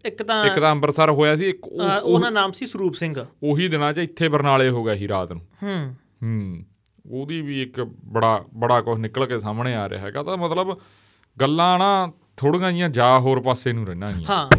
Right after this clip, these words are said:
Speaker 1: ਤੂੰ, ਤੁਸੀਂ
Speaker 2: ਹੂੰ।
Speaker 1: ਚੱਲ ਇਹ ਦੇਖੋ, ਕਾਨੂੰਨ ਵਿਵਸਥਾ ਨੂੰ ਲੈ ਕੇ ਵਾਕਈ ਸਵਾਲ ਲਗਾਤਾਰ ਖੜੇ ਹੋ ਰਹੇ ਆ।
Speaker 2: ਹਾਂਜੀ। ਹੂੰ।
Speaker 1: ਹੁਣ ਚਲੋ ਆਪਾਂ ਗੱਲ ਕਰ ਲਈਏ ਬੀਤੇ ਦਿਨ ਦੀ, ਵੀਹ ਨਵੰਬਰ ਦੀ।
Speaker 2: ਅੱਛਾ ਜੀ।
Speaker 1: ਪੰਜਾਬ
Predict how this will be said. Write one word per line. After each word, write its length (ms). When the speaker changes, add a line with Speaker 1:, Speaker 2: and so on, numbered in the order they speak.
Speaker 1:
ਤੂੰ, 100
ਤੁਸੀਂ 240
Speaker 2:
ਹੂੰ। 80
Speaker 1:
ਚੱਲ 160
ਇਹ 120
ਦੇਖੋ, 380
ਕਾਨੂੰਨ 340
ਵਿਵਸਥਾ 360
ਨੂੰ 100
ਲੈ 160
ਕੇ 160
ਵਾਕਈ 360
ਸਵਾਲ 380
ਲਗਾਤਾਰ 460
ਖੜੇ 260
ਹੋ 100
ਰਹੇ 240
ਆ। 80
Speaker 2:
ਹਾਂਜੀ। 340
ਹੂੰ। 160
Speaker 1:
ਹੁਣ 120
ਚਲੋ 140
ਆਪਾਂ 180
ਗੱਲ 160
ਕਰ 200
ਲਈਏ 360
ਬੀਤੇ 400
ਦਿਨ 220
ਦੀ, 260
ਵੀਹ 380
ਨਵੰਬਰ 420
ਦੀ। 140
Speaker 2:
ਅੱਛਾ 260
ਜੀ। 160
Speaker 1:
ਪੰਜਾਬ 460